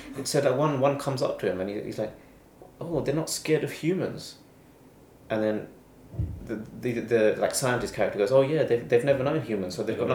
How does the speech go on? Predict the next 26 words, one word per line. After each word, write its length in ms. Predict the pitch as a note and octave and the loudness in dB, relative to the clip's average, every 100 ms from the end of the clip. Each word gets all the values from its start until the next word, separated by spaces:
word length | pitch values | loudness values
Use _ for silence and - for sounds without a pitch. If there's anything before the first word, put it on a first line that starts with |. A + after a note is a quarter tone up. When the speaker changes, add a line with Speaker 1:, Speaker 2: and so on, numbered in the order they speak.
| - | 0
Speaker 1:
nothing 80 | G2 | -2
to 60 | G2+ | 0
be 60 | |
Speaker 2:
reason. 100 | G#2 | 0
Speaker 1:
afraid 200 | B2+ C3+ - | 2 2 2
of." 200 | - F2+ | -2 -6
Speaker 2:
Right. 280 | F2 F2 | -10 -10
Speaker 1:
This 100 | - | -8
guy 140 | - A#2+ | 0 0
pulls 280 | - C#3+ B2 | 4 4 4
out 80 | |
his 100 | - | 2
cattle 260 | - C#3+ - | 2 2 2
prod 260 | - F#2+ F#2+ | 2 0 0
and 80 | |
just 160 | F#2 - - - - - - B2+ - - - | -4 -10 -18 -20 -20 -20 -16 -14 -14 -16 -2
electrocutes 560 | A#2+ D3+ A#2 C#3 A2 - | 2 2 4 4 4 4
it 100 | G2 | 2
in 40 | |
the 60 | G#2 | 2
neck. 260 | A#2+ A#2+ - | 2 0 0
He's 80 | |
like, 300 | G2 - - | -4 -4 -4
"Now 180 | - C#3 | 0 2
they 120 | G2+ | 2
do." 280 | F#2 F#2 A2+ | 2 0 -4